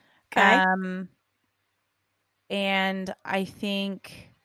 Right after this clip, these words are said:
Speaker 2: I never saw there, there was no, like, sanctity of marriage that I
Speaker 1: Mm-hmm.
Speaker 2: saw. Not that, like, I still believed in it and I still thought, like, people, but it just wasn't ever something I was chasing.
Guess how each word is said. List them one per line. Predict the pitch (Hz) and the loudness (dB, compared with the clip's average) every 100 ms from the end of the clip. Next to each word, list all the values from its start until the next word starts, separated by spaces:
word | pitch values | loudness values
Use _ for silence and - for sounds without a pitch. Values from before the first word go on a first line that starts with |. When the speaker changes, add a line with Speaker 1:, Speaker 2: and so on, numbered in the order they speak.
| _ _ _ _ _ _ _ _ _ _ _ _ _ _ _ _ | _ _ _ _ _ _ _ _ _ _ _ _ _ _ _ _
Speaker 2:
I | 190 196 220 | 0 4 2
never | 226 202 196 190 | 2 2 4 2
saw | - - - 180 170 175 | 0 -2 2 6 6 4
there, | 175 175 165 - | 4 0 0 0
there | 196 | -2
was | 185 185 | -2 -4
no, | 190 185 | 0 2
like, | 185 175 - - | 2 0 -4 -16
sanctity | - - - - 202 185 185 - - 214 226 226 233 247 - | -10 -6 -4 -2 0 0 -2 -8 -8 -4 -4 -2 -2 -2 0
of | 170 175 175 | 2 2 2
marriage | 165 156 170 208 208 185 | -2 0 0 -2 -4 -2
that | 175 | -2
I | - 160 | -2 -4
Speaker 1:
Mm-hmm. | 165 208 | -4 -4
Speaker 2:
saw. | 175 156 156 180 254 330 _ _ _ _ _ _ _ - | -4 -2 -2 -2 -2 -4 _ _ _ _ _ _ _ -4
Not | 247 311 294 | 4 4 4
that, | 269 | 2
like, | 220 196 - _ _ _ _ _ _ _ _ _ _ _ _ - | 4 4 0 _ _ _ _ _ _ _ _ _ _ _ _ -2
I | 233 | -2
still | - 302 | 0 0
believed | 202 185 233 196 | 2 0 -2 -2
in | 143 | -4
it | 131 202 | -2 -2
and | 170 | -2
I | 180 | -4
still | 170 196 | 0 0
thought, | - 175 165 | 4 2 2
like, | 147 147 _ - | 0 -4 _ -10
people, | 196 180 165 | -6 0 0
but | 196 185 | 0 -2
it | 175 185 | -2 -2
just | 202 202 | -2 0
wasn't | 190 185 | 0 2
ever | 170 | -2
something | 175 170 160 | -4 -8 -4
I | 160 147 | -2 -2
was | 147 | -4
chasing. | - 156 151 190 226 262 | -6 -8 -6 -4 -2 -2